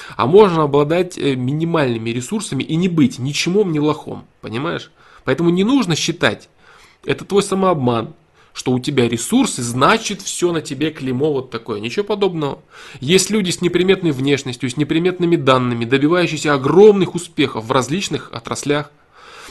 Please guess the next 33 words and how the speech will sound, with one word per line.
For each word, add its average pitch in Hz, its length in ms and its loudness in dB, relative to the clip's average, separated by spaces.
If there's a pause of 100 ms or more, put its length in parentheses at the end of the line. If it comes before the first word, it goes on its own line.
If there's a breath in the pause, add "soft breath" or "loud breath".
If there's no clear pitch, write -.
(160 loud breath)
Как 170 260 2
в - 60 -12
спорте, 190 640 4
так 160 260 -2
и 190 60 2
в 156 100 -2
бизнесе, 151 540 2
в 123 60 -4
деньгах, 165 560 0
во 143 80 0
взаимоотношениях, 165 1000 -2 (380 loud breath)
учёные, 170 760 4
да 156 100 2
как, 170 280 -4 (200)
кто - 200 -4
угодно. 220 540 2
Огромное 190 480 2
количество 180 440 -4
людей 151 340 0
с - 120 -6
неприметными 143 580 0
данными, 120 420 -2
огромное 147 480 4
количество. 143 540 -4 (420 loud breath)
И 190 200 2
с-, - 240 -4
и 170 60 2
опять 196 360 2
же, 156 100 2
огромное 165 440 2
количество 151 420 -6
людей, 151 320 -4
имеющих, 139 480 -4